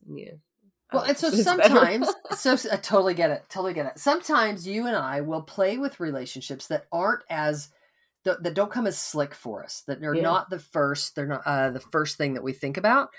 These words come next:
Speaker 2: Um, I totally just realized I was leaning away from my microphone, and so our editor's gonna be like,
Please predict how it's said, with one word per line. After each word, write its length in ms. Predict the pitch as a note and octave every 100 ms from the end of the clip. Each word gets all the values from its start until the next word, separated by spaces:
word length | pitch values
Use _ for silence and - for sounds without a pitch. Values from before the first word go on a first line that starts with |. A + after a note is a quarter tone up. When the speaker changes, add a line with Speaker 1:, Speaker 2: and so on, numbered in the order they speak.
| - - _ -
Speaker 2:
Um, 160 | D#3+
I 60 | D#3
totally 340 | - E3+ D#3 D#3+
just 200 | D3+ D3+
realized 220 | C3 C3
I 20 |
was 120 | B2+ B2+
leaning 240 | C3 B2+
away 100 | A#2+
from 160 | A#2 A#2+
my 80 | A#2+
microphone, 600 | A#2+ A#2+ C#3+ C#3+ C#3 D#3
and 140 | B2+
so 200 | - B2+
our 180 | A2+ B2+
editor's 380 | C3 A#2+ A#2 -
gonna 200 | B2 A2+ -
be 80 | A#2
like, 200 | A2